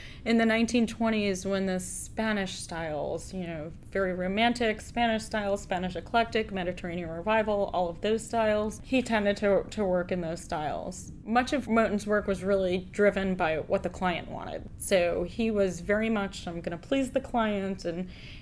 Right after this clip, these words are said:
and all of that. So he doesn't have his own style that he develops, but what I will say about him is that he kept up on the cutting edge of what was happening in architecture.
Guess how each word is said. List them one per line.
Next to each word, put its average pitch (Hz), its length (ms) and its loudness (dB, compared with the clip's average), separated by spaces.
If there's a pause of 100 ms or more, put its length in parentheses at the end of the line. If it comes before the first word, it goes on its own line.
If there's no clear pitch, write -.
(100)
and 185 140 2
all 185 180 2
of 185 120 -2
that. 170 340 0
So 185 420 4 (320)
he 247 120 -2
doesn't 262 320 4
have 202 500 0
his 196 400 -2
own 202 500 2
style 180 460 2
that 165 160 -2
he 185 120 -2
develops, 170 500 -2
but - 180 -4
what 165 120 0
I 170 80 4
will 262 280 2
say 160 500 -2
about 185 280 2
him 190 180 0
is 180 140 -4
that 180 160 2
he 190 260 -2 (100)
kept 247 320 0
up 190 300 -2
on 185 140 0
the 175 60 -2
cutting 185 460 -4
edge 180 160 0
of 175 120 -6
what 175 120 0
was - 140 -4
happening 170 480 -6
in 135 80 -8
architecture. - 760 -8